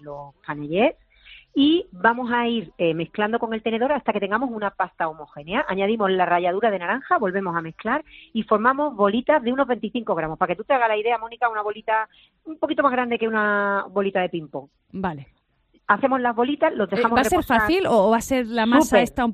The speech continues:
Speaker 1: ya lo
Speaker 2: poquito?
Speaker 1: hemos hecho. No, no, ya lo hemos hecho. O sea, es facilísimo.
Speaker 2: Vale.
Speaker 1: Eh, están las cantidades, ¿vale? En, en el blog, si quieres te las digo. Son doscientos gramos de boniato,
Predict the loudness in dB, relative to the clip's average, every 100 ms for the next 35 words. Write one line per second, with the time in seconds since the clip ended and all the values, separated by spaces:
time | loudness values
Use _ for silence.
0 | 2 4 4 4 2 2 -4 -6 0 2
1 | 4 2 0 0 0 -2 -6 -8 -4 -4
2 | -4 -6 -6 2 2 4 0 -2 -4 -6
3 | -6 -8 -2 2 4 2 2 -2 -6 -6
4 | -2 2 2 0 -2 -2 2 2 2 0
5 | 0 0 -4 -8 -8 -8 -8 -8 -2 -2
6 | -2 -6 -6 -4 -6 -4 -6 -8 -12 -12
7 | 0 0 0 -2 -2 0 0 -2 -4 -6
8 | -4 -4 -2 -2 -4